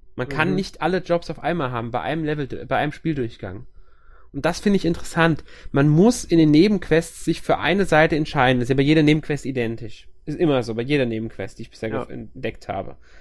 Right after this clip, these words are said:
Speaker 1: Also sagen wir die Sachen, die als Nebenquests eine Bezeichnung verdienen. Und da muss man sich für eine Seite entscheiden. Man kann jetzt entweder nach Überzeugung der Sache entscheiden, nach Sympathie für den Charakter oder danach, welchen Job man lieber haben will.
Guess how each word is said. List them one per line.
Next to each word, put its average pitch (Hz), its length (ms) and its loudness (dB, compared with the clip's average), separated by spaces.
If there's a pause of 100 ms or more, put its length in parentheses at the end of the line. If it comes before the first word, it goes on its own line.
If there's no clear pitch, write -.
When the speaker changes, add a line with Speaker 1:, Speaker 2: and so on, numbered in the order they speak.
(140)
Speaker 1:
Also 127 200 0
sagen 127 160 4
wir 131 80 2
die 147 200 -4
Sachen, 131 280 -2
die 127 100 -4
als 107 140 -6
Nebenquests 123 420 -6
eine 113 60 -8
Bezeichnung 113 360 -8
verdienen. 107 380 -12 (760)
Und 165 280 2
da 147 60 4
muss 165 220 2
man 208 120 -2
sich - 80 -10
für 127 80 -6
eine 165 160 0
Seite 151 240 -2
entscheiden. 160 600 -2 (300)
Man 135 100 -4
kann 180 220 -2
jetzt 165 140 -2
entweder 160 320 0
nach 139 120 0
Überzeugung 139 880 2
der 131 140 2
Sache 120 300 0
entscheiden, 196 600 -4
nach 160 120 -2
Sympathie 147 560 -2
für 143 120 -6
den 127 120 -6
Charakter 127 640 -4 (320)
oder 180 320 4
danach, 131 460 0
welchen 120 340 -2
Job 220 220 0
man 131 160 -2
lieber 123 360 -4
haben 113 320 -6
will. 110 260 -10